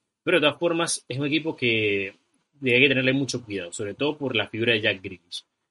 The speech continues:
De todas formas, derrota, empezó esta, esta semana con derrota para el Arsenal. Por allí también el sábado se disputó el empate a tres entre el Arsenal y el Everton, perdón, el Manchester United y el Everton.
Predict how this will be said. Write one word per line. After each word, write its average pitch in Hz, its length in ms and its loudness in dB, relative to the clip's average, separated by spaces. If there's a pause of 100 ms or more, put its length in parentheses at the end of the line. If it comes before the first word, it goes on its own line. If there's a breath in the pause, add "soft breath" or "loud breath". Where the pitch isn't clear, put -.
(260)
De 123 120 -4
todas 151 180 4
formas, 180 260 2
derrota, 214 600 4 (100)
empezó 165 320 0
esta, 165 480 8
esta 156 140 2
semana 165 260 0
con 151 160 0
derrota 165 340 2
para 156 140 2
el 208 80 2
Arsenal. 208 540 0 (320)
Por 139 140 4
allí 143 180 8
también 175 520 4 (140)
el 135 140 0
sábado 196 300 4
se 165 100 0
disputó 143 340 0
el 185 60 8
empate 170 340 4
a 185 80 2
tres 208 260 0
entre 175 300 -2
el 147 80 4
Arsenal 202 380 2
y 120 60 6
el 127 140 4
Everton, 117 520 2
perdón, 147 300 2
el 127 60 4
Manchester 165 300 0
United 170 380 4
y 117 100 0
el 123 100 6
Everton. 123 440 4